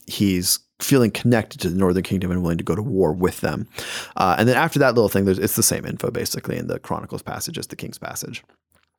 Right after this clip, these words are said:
Going back to Kings, we see that Micaiah, uh, comes before Ahab. He is told that, you know, beforehand to be cool and give good news. So basically there's a servant that comes like, "Hey man, like, you're going, just, just, you know,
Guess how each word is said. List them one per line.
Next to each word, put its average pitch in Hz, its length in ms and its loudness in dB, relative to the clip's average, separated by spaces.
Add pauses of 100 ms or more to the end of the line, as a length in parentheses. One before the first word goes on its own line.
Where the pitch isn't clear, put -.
(220)
Going 135 240 4
back 143 220 2
to 151 80 0
Kings, - 400 0
we 131 80 2
see 127 140 4
that 120 160 6
Micaiah, 151 520 2 (380)
uh, 104 240 4
comes 160 340 0
before 151 300 2
Ahab. 127 480 2
He 117 180 -4
is 107 140 0
told 135 580 2
that, 101 420 4
you 139 120 0
know, 101 100 2
beforehand 123 480 2
to 110 60 -4
be 113 80 0
cool - 420 0
and 101 180 -2
give 104 200 0
good 101 160 2
news. 73 160 -4
So 107 100 -2
basically 127 280 2
there's 123 140 4
a 113 60 -4
servant 135 200 -2
that 123 40 -6
comes 120 160 -2
like, 120 80 2
"Hey 175 140 6
man, 156 220 4
like, 123 180 2
you're 127 80 2
going, 135 260 4
just, - 200 -8
just, - 300 -6
you 92 100 -10
know, - 120 -14